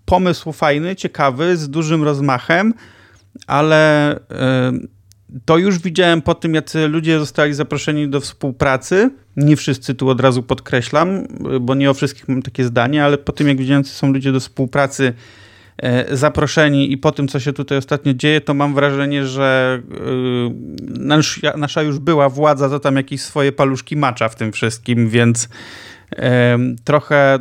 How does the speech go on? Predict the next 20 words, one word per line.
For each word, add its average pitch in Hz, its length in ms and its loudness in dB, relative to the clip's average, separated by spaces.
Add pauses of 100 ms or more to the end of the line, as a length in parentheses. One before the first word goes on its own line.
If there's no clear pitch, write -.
trochę, 139 500 0
trochę 139 240 -8
się 143 180 0
obawiam, 127 500 0
że 123 120 -6
to 120 140 -2
jest 120 140 -2
właśnie, 120 500 -4
zabrano 131 420 0
komuś 131 320 -4
T - 120 -6
V 127 240 -2
P 131 340 2
i 120 220 -6
media 123 340 0
rządowe, 143 640 0
znaczy 123 280 -4
rządowe, 113 400 -2 (300)
publiczne. 151 560 2 (600)
E, 120 520 2